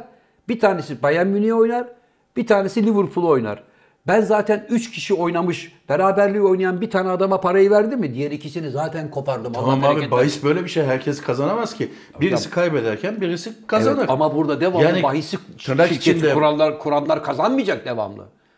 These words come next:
Speaker 2: Kumar dediğimiz şeyin
Speaker 1: Evet.
Speaker 2: şeyi budur abi,
Speaker 1: Evet.
Speaker 2: kuralı. Birisi kaybeder, birisi eve taksiyle gider,
Speaker 1: Evet,
Speaker 2: birisi
Speaker 1: ama
Speaker 2: yaya.
Speaker 1: dükkan sahibi hep kazanır.
Speaker 2: Peki abi, sen bu büyük oyunu gören biri olarak
Speaker 1: Gördüm,
Speaker 2: o
Speaker 1: evet.
Speaker 2: büyük maçlarda sen oyna, beraber oyna işte.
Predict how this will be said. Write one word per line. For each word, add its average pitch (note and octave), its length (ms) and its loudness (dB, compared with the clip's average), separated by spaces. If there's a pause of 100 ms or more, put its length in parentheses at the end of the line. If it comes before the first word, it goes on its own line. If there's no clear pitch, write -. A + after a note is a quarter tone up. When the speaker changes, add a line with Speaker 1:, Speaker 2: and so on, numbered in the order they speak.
(120)
Speaker 2:
Kumar B2 360 -6
dediğimiz B2+ 500 -8
şeyin B2 520 -10 (580)
Speaker 1:
Evet. F#2+ 220 -14
Speaker 2:
şeyi C3+ 340 -4
budur C3+ 280 -6
abi, B2 220 -4
Speaker 1:
Evet. A2+ 120 -2
Speaker 2:
kuralı. B2 280 -4 (360)
Birisi D#3 280 0
kaybeder, D3+ 560 -2
birisi E3 460 -6 (140)
eve E3 280 -2
taksiyle D#3+ 440 -6
gider, B2+ 260 -4 (340)
Speaker 1:
Evet, A2+ 120 -6 (140)
Speaker 2:
birisi - 20 4
Speaker 1:
ama G3+ 260 2
Speaker 2:
yaya. F#3 320 -2 (260)
Speaker 1:
dükkan D#3 320 -2
sahibi C#3+ 400 -2
hep E3 260 -6
kazanır. G2+ 440 -10
Speaker 2:
Peki D#3+ 240 2
abi, D#3 200 4
sen E3 280 0
bu C3+ 160 -2
büyük D#3 320 -2
oyunu B2 340 0
gören A#2 400 0
biri A2+ 120 0
olarak A#2+ 340 2
Speaker 1:
Gördüm, C3+ 420 0
Speaker 2:
o F3 40 2
Speaker 1:
evet. F#3 120 0
Speaker 2:
büyük F#3+ 260 0
maçlarda E3 520 0
sen - 320 0
oyna, F#3+ 340 -2
beraber C#3+ 440 0
oyna A#3+ 300 -4
işte. G3 300 -12